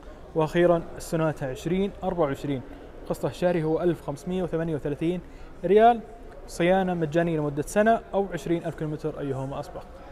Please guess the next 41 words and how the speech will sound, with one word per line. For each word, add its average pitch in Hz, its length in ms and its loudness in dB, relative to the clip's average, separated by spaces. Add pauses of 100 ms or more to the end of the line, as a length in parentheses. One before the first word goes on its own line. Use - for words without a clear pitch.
خلونا 233 180 6
ننتقل 220 260 4
إلى 185 140 6
عروض 190 360 6
تمويل 180 320 0
من 160 140 -2
بنك 170 200 0
الجزيرة. 147 380 0
بداية 190 380 2
صفر 165 260 -4
فاصلة 160 300 -4
تسعين 180 360 -4
بالمية 165 400 0 (440)
رسوم 175 220 0
تمويل، 185 420 2 (260)
أيضًا 165 140 0
عندنا 165 160 -2
صفر 185 200 -2
بالمية 185 220 4
دفع 165 240 -2
أولى، 196 320 4 (320)
عندك 160 120 -8
خدمة 165 380 -2
مساعدة 147 240 -4
على 143 40 -2
الطريق 156 240 -4
مدة 143 140 -6
خمس 180 300 -6
سنوات، 175 420 -2
صيانة 165 440 -2 (380)
مجانية 196 380 4
مدة 165 220 -2
ثلاث 196 340 2
سنوات 185 320 2
أو 185 60 2
خمسين 190 300 -4
ألف 180 100 -4
كيلومتر 175 320 -2
أيهما 175 220 -2
أسبق، 190 240 0 (420)
وأيضًا 170 320 4